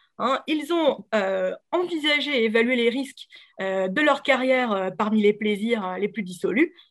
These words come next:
et ils ont choisi d'arrêter et de souscrire à un modèle finalement à la fois stoïcien et épicurien, d'ataraxie et d'aponie, hein, et ils ont refusé, comme les Cyrénaïques, euh, l'ont fait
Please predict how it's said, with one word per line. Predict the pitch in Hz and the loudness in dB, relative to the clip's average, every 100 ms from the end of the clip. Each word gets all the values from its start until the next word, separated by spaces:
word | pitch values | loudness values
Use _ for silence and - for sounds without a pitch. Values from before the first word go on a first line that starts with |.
| - | 0
et | 220 | 2
ils | 220 | 4
ont | 370 | 2
choisi | 370 262 208 247 359 _ _ | 2 4 4 2 -4 _ _
d'arrêter | 175 285 269 240 247 339 - | 0 2 2 0 0 -4 -4
et | 247 | -4
de | 269 | -4
souscrire | 269 302 302 - 302 - - - | -4 -10 -10 -6 -4 -6 -6 -2
à | 208 | 2
un | 220 | 6
modèle | 233 220 247 226 | 6 6 4 2
finalement | 214 202 220 240 226 _ - | -2 0 0 0 -4 _ -6
à | 180 | -4
la | 208 | 0
fois | 240 | 2
stoïcien | 226 214 208 208 247 | 2 0 -2 -2 -2
et | 196 | -2
épicurien, | 180 - - 180 208 254 - - _ - | -4 -10 -12 -4 0 2 0 -8 _ -8
d'ataraxie | 165 269 285 285 277 262 294 277 | 0 2 2 2 0 -2 -4 -2
et | 233 | 0
d'aponie, | 202 196 196 180 190 294 - _ - _ | 2 0 -2 -6 -4 -8 -10 _ -20 _
hein, | - 214 262 - | -2 0 -2 0
et | 311 339 285 - - | 2 4 2 -2 -2
ils | 262 240 | 2 4
ont | 262 | 4
refusé, | 302 349 330 311 320 311 220 - | 4 0 0 2 2 2 -2 -4
comme | 339 320 254 - | 0 2 0 0
les | 233 | -2
Cyrénaïques, | 226 247 240 226 214 233 226 220 | -2 -2 0 2 2 2 -2 0
euh, | 185 180 185 | 2 4 4
l'ont | 185 196 202 | 2 0 -6
fait | - 254 233 | 0 0 0